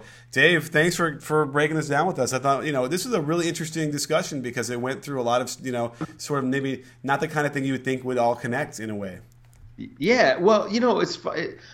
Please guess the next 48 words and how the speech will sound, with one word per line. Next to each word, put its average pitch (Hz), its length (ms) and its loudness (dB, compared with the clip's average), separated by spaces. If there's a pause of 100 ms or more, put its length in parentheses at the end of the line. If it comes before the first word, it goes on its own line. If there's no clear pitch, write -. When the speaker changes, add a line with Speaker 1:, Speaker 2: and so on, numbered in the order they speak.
(120)
Speaker 2:
I 175 60 6
like 240 340 8
when 247 80 2
we 226 80 0
get 185 160 6
a 180 80 6
chance 151 400 0
to 131 80 -4
talk 131 300 4
about 117 340 4
teams - 580 -8
rather 123 360 4
than 113 340 4
just, 110 400 4
like, 98 500 2 (380)
this 123 240 6
guy. 98 520 0
And 139 120 4
we 196 100 12
actually 226 220 2
get 190 140 2
to 160 60 -2
talk 160 220 4
about 135 220 4
a, 127 220 2
a - 20 2
lot 123 260 6
of, 113 140 0
like, 107 160 2 (480)
what's 139 300 4
happening 135 420 0
with 113 140 -2
a 101 40 -4
few 110 200 -2
teams, 147 420 2
and 123 100 0
especially, 165 420 4
like, 107 280 4
teams 196 220 4
that 180 100 10
are 143 60 6
doing 147 200 8
some 139 140 2
interesting 117 420 4
stuff 110 280 0
right 92 100 0
now. 90 280 -2 (420)
Um, 107 520 4